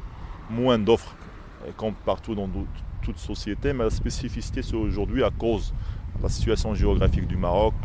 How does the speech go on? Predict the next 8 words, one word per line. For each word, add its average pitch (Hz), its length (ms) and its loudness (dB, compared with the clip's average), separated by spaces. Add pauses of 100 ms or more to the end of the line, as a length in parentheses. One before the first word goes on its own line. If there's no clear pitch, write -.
le 92 60 0
développement 101 460 2
que - 180 0
connaît 101 220 2
le 101 60 2
Maroc, 98 340 4 (960)
aussi - 260 -2
bien 107 320 4